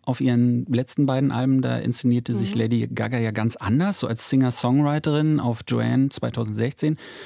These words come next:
Speaker 1: und auch bei dem Soundtrack zum Film A Star is Born zweitausendachtzehn. Und davor,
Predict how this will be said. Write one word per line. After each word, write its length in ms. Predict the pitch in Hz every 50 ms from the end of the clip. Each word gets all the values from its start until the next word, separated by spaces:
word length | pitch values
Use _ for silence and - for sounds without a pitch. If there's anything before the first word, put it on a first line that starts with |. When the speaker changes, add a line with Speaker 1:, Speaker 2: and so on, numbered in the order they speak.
| - -
Speaker 1:
und 80 | - 117
auch 140 | 117 117 -
bei 100 | - 120
dem 160 | 117 113 117
Soundtrack 560 | 117 - 113 117 120 123 - - 120 117 -
zum 160 | - - 117
Film 300 | 113 - - 113 113 113
A 40 | 120
Star 380 | 113 - - 123 107 104 110 113
is 160 | 110 - -
Born 340 | - 101 101 104 123 147 160
zweitausendachtzehn. 1000 | - - - 117 113 - 117 117 - - - - - 147 - - - 151 160 156 - - - -
Und 180 | - 131 - -
davor, 520 | 110 95 - - - 120 127 170 196 202